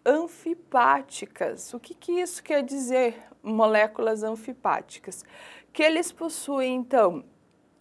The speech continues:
afinidade pela água e repulsa pela água,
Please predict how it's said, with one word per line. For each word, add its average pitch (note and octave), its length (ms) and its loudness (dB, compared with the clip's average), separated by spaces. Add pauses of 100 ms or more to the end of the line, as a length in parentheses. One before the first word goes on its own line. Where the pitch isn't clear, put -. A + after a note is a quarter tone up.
afinidade A3+ 1040 0
pela B3 340 0
água G3+ 640 2 (240)
e A3+ 80 -6
repulsa C4 720 -6
pela C#4 300 -4
água, G#3 420 0